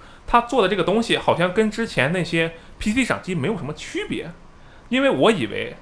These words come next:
强如威尔福这样的公司，他会明确的表示，我们这个东西就是要发挥我们 Steam 的优势。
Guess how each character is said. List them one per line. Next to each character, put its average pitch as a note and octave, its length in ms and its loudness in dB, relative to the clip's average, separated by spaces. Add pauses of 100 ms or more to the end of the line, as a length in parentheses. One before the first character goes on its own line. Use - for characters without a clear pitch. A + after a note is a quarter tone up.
强 D3+ 320 2
如 E3+ 140 -2
威 E3+ 80 0
尔 B2 100 2
福 A#2+ 180 -8
这 C#3 60 0
样 B2 100 2
的 G2 80 -4
公 G#2 160 -4
司， A2+ 280 -10
他 - 100 -4
会 F#3 260 0 (280)
明 B2 240 0
确 F#3+ 180 2
的 B2 240 -2 (260)
表 G2 200 2
示， - 220 -4 (200)
我 A#2 100 6
们 A2 80 2
这 F#3 80 4
个 F3+ 60 2
东 G3+ 160 -2
西 C#3+ 180 -6
就 B3 220 0
是 - 220 -6
要 D#3 160 4
发 F3+ 180 6
挥 G3+ 100 2
我 F#3+ 80 2
们 B2+ 120 -4
Steam E3+ 340 -6
的 G2 60 -8
优 G2 120 -8
势。 - 220 -8